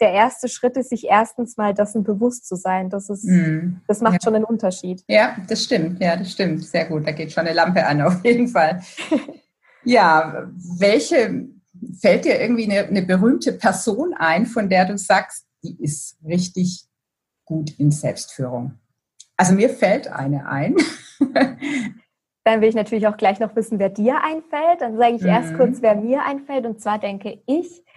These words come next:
Speaker 1: ähm, bei einem der, der ultimativen Selbstführer, ähm, in meiner Fantasie, persönlich kenne ich ihn leider nicht, ähm, an Walt Disney.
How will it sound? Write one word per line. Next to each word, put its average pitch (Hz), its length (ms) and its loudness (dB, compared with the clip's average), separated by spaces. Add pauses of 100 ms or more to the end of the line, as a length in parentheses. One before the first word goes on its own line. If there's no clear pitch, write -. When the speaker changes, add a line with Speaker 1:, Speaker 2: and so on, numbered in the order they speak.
(260)
Speaker 1:
ähm, 214 320 0
bei 214 240 -2
einem 233 340 2
der, 202 280 0
der 196 240 -2
ultimativen 233 840 2
Selbstführer, 240 960 2
ähm, 214 200 -6
in 202 180 -6
meiner 208 260 0
Fantasie, 208 520 -2
persönlich 226 540 0
kenne 214 180 -2
ich 208 60 -4
ihn 220 100 -4
leider 196 280 2
nicht, 240 200 -6 (520)
ähm, 208 240 0
an 214 240 0
Walt 226 240 4
Disney. 208 440 -4